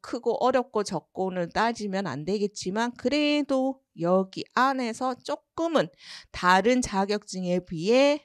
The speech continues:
조금 쉽게 딸 수 있는 것은 저는 생각하기에 위험물 산업기사가 되지 않겠느냐라는 거죠. 그래서 합격 수기로 봤을 때도, 어,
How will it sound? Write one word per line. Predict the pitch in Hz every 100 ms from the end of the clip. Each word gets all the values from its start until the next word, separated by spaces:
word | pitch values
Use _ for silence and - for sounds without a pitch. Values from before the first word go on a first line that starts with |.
| -
조금 | 208 254 - 220 226
쉽게 | - 269 _ 277 269 -
딸 | 277
수 | 285 -
있는 | 208 214 208
것은 | 190 180 185 285 311 339 _ - - -
저는 | 208 190 170 160
생각하기에 | 233 247 254 226 190 160 180 202 -
위험물 | 196 254 254 190 156
산업기사가 | - 214 208 208 - 190 185 170 170
되지 | 202 185 -
않겠느냐라는 | 160 170 202 185 160 165 180 156 -
거죠. | - -
그래서 | 160 165 - 185 285 - - - -
합격 | 269 - 262 254
수기로 | - 254 240 233 202
봤을 | 196 202 - 190
때도, | - 156 156 240 285 302 - - -
어, | -